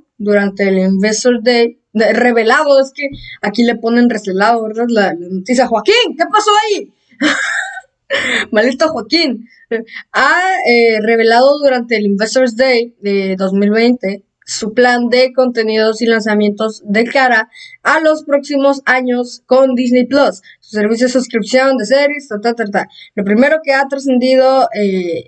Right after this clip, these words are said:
del encuentro de, eh, eh, es que, <laughs> perdón, Disney Plus sube, eh, de precio el próximo veintitrés de febrero de dos mil veintiuno para incorporar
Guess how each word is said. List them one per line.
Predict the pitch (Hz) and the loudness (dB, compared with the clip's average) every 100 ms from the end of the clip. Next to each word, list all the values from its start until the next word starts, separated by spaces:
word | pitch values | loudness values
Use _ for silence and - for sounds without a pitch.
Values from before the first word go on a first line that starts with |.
| 208 | -4
del | 202 247 254 254 247 | 2 4 4 2 -2
encuentro | 208 202 226 220 226 220 208 | -4 -2 -4 -2 0 2 2
de, | 190 214 226 226 | 0 2 2 2
eh, | - 202 202 196 | 2 2 4 4
eh, | 262 254 | 2 2
es | 311 381 403 | 2 0 0
que, | 339 339 247 | -4 -2 0
<laughs> | 269 240 | 0 0
perdón, | 214 214 240 - - - - | -2 -10 -12 -12 -20 -20 -8
Disney | 208 226 247 277 | 0 2 2 0
Plus | 285 285 269 262 - | 2 0 0 -2 -10
sube, | 277 277 294 302 311 - _ | 0 2 4 4 2 0 _
eh, | 170 208 214 | -6 -2 0
de | 202 | 0
precio | 214 269 302 311 269 247 254 262 | 0 2 2 0 -2 -2 -2 -4
el | 214 | -8
próximo | 214 226 269 285 | -6 -2 2 4
veintitrés | 277 269 254 220 - 269 285 | 4 2 -2 -4 2 2 2
de | 285 339 | -2 -4
febrero | 247 220 233 262 311 | -2 0 0 2 2
de | 277 | 2
dos | 214 208 226 | 0 -4 -4
mil | 226 | -2
veintiuno | 247 233 240 254 233 262 _ _ _ _ | 0 -2 0 2 2 -2 _ _ _ _
para | - 302 320 320 | 0 0 2 0
incorporar | 311 302 294 269 247 _ 233 220 226 240 262 | 0 -4 0 0 0 _ 0 2 2 0 -2